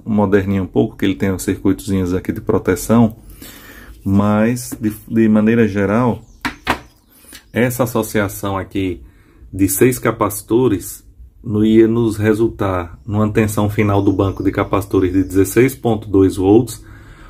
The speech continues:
porém, nossa capacidade em farad, como estamos associando capacitores em série, ele ia diminuir. Nós íamos pegar o valor nominal do capacitor, que é quinhentos farad por dois ponto sete volts, e,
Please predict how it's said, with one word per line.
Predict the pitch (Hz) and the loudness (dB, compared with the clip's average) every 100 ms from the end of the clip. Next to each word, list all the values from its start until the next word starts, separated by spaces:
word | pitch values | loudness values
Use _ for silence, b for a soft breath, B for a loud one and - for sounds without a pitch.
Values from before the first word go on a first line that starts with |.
| B | B
porém, | - 120 117 110 117 160 - | 0 2 2 2 0 -2 -2
nossa | 110 110 113 | -2 -2 -2
capacidade | 113 110 110 110 107 107 | -4 -2 -4 -2 -2 -2
em | |
farad, | 107 - 117 120 95 95 | -4 -2 0 0 -4 -8
como | - 127 151 139 127 | -6 -2 -2 -2 -4
estamos | 120 - 107 98 | -8 -4 -2 0
associando | 101 - 92 - 95 | -2 -2 -4 -2 -4
capacitores | 90 95 98 - - 95 92 104 | -4 -2 -2 -4 -2 0 2 2
em | 117 | 0
série, | 101 104 113 117 92 - B B B B B B | 0 0 2 2 0 -8 B B B B B B
ele | 110 104 | 2 6
ia | 110 | 6
diminuir. | 110 117 120 139 127 95 87 | 4 0 0 0 0 0 -4
Nós | 95 95 | -6 -4
íamos | 101 113 113 | 0 -2 -2
pegar | 127 113 98 92 - - | 0 2 0 -2 -6 -6
o | 107 101 | -2 0
valor | 104 101 110 123 | 2 2 2 2
nominal | 123 113 101 | 0 0 -2
do | 95 151 | -2 -4
capacitor, | 143 113 98 - - 87 95 - B B B | -4 -4 -4 -6 -4 -2 -2 -4 B B B
que | 101 | 2
é | |
quinhentos | 92 104 104 107 - | 2 0 0 0 -4
farad | - 95 90 95 104 | -2 0 0 0 -2
por | 98 95 | -2 0
dois | 95 92 - | 0 0 -2
ponto | 98 90 | -6 -6
sete | - 92 90 85 | -6 -4 -4 -4
volts, | 87 87 87 - - B B B B B | 0 2 0 -4 -16 B B B B B
e, | 117 135 - | 4 4 2